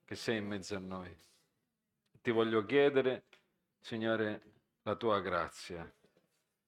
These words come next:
sulla mia vita, perdona ogni mio peccato." Signore, benedici,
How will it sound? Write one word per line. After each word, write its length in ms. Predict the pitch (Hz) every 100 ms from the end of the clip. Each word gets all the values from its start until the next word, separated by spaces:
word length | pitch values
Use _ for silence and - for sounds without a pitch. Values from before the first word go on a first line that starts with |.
| _ -
sulla 300 | 117 107 104
mia 220 | 101 95
vita, 380 | 90 85 87 85
perdona 840 | - 95 95 131 151 147 147 - _ -
ogni 220 | 110 98 92
mio 280 | 101 101
peccato." 680 | 87 95 - 92 85 - - - _ _ _ _ _ _ _ _ _ _ _ _ _ _ _ _ _ _ _ _ _ - _ - - _
Signore, 640 | - 110 104 98 92 - _ _ _ _ _ _ _ _ _ -
benedici, 720 | 107 117 104 98 87 82